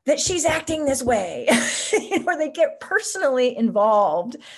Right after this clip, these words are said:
Um, and I love that because that really takes, takes it down to what, what, what we all, I think, value about reading fiction and reading literature is that it, it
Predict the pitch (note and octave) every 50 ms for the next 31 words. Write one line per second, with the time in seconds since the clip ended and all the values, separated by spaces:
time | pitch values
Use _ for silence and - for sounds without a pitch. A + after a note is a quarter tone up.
0 | - - - - - - - - G#3 G3+ F#3+ F#3+ F#3+ F#3+ G3+ A#3 _ _ _ _
1 | _ - A3 A3 G#3+ G#3 G3+ G3 - - A#3+ A#3+ A#3 A#3+ B3+ C4 A#3+ G#3+ F3+ F3
2 | F3 - - G3+ - A#3+ G#3+ G#3+ G#3 A3 A#3+ A#3+ A#3+ - B3+ B3+ B3+ A#3+ A#3 A#3+
3 | A3 G3+ A3 A#3 - - - - _ _ _ _ _ _ _ _ _ _ _ -
4 | - - - C4 C4 B3+ A#3+ - - - G#3 G3 F#3+ G3 G3 F#3+ F#3 F3+ G3 F#3
5 | - - - F3 F#3 G#3 - - - _ _ _ _ _ _ _ _ _ _ _
6 | - F#3+ - - - G#3 G3+ F#3 - - F#3 F3+ F3+ F#3 F#3 F3+ F#3 F3+ F3 -
7 | F3+ F3 E3+ - _ _ E3 E3+ D#3+ D3+ - F3+ F#3+ G#3 G#3 G3 F#3 F#3 E3 E3
8 | E3+ F3 - - E3+ E3+ F3 F3+ F#3 F#3+ F#3 F3+ F3+ F3+ G3 G#3+ _ - F3 F3
9 | - - - A#3+ A#3+ B3 B3+ A#3+ F#3+ F3+ F3 F3+ F3+ F3+ F#3 F#3 F#3+ F#3 F3+ E3+
10 | - F3 F3+ F#3+ F#3+ - A3 G#3+ G#3+ G#3 F#3 F3+ G3 F3+ F3 F3+ - - - -
11 | - _ - G3+ - _ _